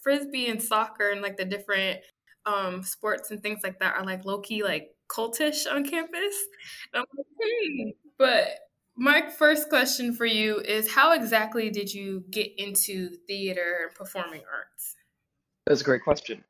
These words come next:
Speaker 2: Uh, so I'm the youngest of five. So I, I have no personality. I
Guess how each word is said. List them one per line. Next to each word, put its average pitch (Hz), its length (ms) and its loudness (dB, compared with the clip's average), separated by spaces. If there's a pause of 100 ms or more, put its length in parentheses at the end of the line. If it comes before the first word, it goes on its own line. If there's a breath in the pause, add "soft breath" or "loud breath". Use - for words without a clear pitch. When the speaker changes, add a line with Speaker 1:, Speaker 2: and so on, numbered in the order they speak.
Speaker 2:
Uh, 113 320 4
so 127 420 4
I'm 139 140 0
the - 60 -2
youngest 139 400 0
of - 100 -8
five. 117 420 0 (1200)
So 139 320 8
I, 143 540 6 (220)
I 127 480 2
have 123 260 0
no 131 340 2
personality. 117 800 -2
I 110 220 2